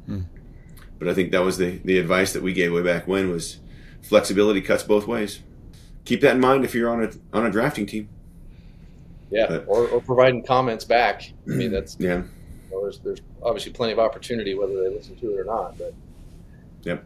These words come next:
Speaker 3: you, you see, you see flexibility. That's not necessarily a good thing.
Speaker 2: Any other thoughts for what we're seeing in the audit world or out of the regions, kind of that post-covid back on the road piece?
Speaker 3: Uh, so, some of the old things are starting to crop back up. Like, uh,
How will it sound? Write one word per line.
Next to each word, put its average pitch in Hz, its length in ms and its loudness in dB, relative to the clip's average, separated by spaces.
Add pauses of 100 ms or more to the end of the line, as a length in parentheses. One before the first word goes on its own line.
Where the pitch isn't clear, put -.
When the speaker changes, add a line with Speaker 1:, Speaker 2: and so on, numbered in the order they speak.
(120)
Speaker 3:
you, 92 120 -16
you 90 60 -16 (880)
see, 107 220 -8
you 95 120 -12
see 120 160 -4
flexibility. 113 720 2
That's 95 360 -2
not 95 440 -8
necessarily 107 580 -8
a 92 40 -8
good - 240 -10
thing. - 140 -20 (560)
Speaker 2:
Any 127 180 6
other 139 140 6
thoughts 135 340 4
for 107 300 4
what 110 120 2
we're 117 100 4
seeing 120 280 2
in 104 120 4
the 98 120 4
audit 107 280 4
world 117 340 2
or 92 60 6
out 101 140 6
of 95 60 2
the 92 80 2
regions, 107 680 0 (140)
kind 101 160 -4
of 101 80 0
that - 160 -2
post-covid 104 560 4
back 101 220 2
on 101 60 6
the 95 80 4
road 101 240 4
piece? - 380 -6 (380)
Speaker 3:
Uh, 233 220 2
so, - 320 -2
some 269 200 2
of 262 60 0
the 165 60 6
old 170 200 8
things 143 200 2
are 113 60 -6
starting 120 300 2
to - 60 -18
crop 120 260 2
back 113 240 4
up. 110 300 2
Like, 107 360 0
uh, 107 280 4